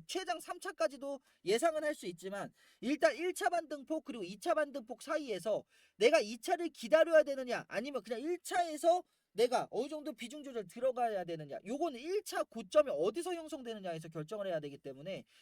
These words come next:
사실 순간적인 판단이 많이 요구되는 종목입니다. 쉬운 종목 아니에요. 제가 어제도 말씀드렸죠.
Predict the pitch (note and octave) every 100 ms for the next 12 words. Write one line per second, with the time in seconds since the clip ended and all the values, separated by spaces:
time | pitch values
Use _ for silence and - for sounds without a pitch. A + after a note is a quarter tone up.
0 | _ - F4+ E4 - G4+ F#4 F#4+ F4 D#4
1 | - E4+ D#4 D4+ A#3+ D#3+ G3+ D3+ A#3+ B3+
2 | F4 D#4 G3+ F3+ F3 D#3+ C#3 B2 - _
3 | _ - F#4+ F#4 F4 D4+ A3 D#3 D#3 C3+
4 | B2 A#3 G#3+ E3+ A3+ D4 F3 D#3+ D#3 B2+
5 | - G#2